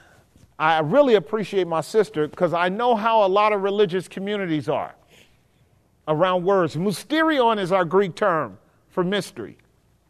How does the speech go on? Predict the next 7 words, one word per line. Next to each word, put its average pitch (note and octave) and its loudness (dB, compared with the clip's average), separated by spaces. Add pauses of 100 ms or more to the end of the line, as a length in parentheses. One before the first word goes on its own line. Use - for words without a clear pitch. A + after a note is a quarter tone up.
(420)
And F#3+ -2
generally D4+ 2
when A#3 -2
mysterion G#3+ -4
is F3 -4
described, F#3 0 (480)
um, D#3 -2